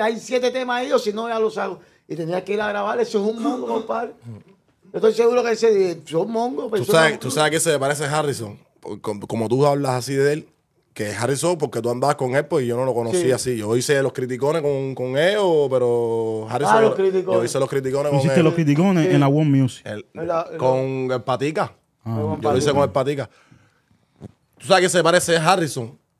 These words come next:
Speaker 2: A Álvaro La Figura, bro. Álvaro La Figura es idéntico, bro. Álvaro iba a casa de Michelle.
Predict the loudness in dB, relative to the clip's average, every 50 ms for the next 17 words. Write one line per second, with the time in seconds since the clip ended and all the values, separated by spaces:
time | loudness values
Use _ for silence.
0 | _ _ -10 -6 -4 -4 -2 -2 -2 -2 0 -2 -4 -6 -6 -8 -8 -8 -8 -8
1 | -8 -10 -10 -14 -16 _ _ _ _ _ _ _ _ _ _ _ _ _ _ _
2 | _ _ _ _ _ _ _ _ _ -10 -8 -4 -4 -4 -4 -4 -6 -6 -4 -4
3 | -2 -2 -2 -2 -4 -4 -6 -10 -12 -14 -14 -12 -12 -12 -12 -10 -6 -4 -2 0
4 | 2 4 4 2 2 0 -2 0 2 2 4 4 2 0 0 -2 -4 -6 -6 -6
5 | -4 -2 -2 -2 -4 -8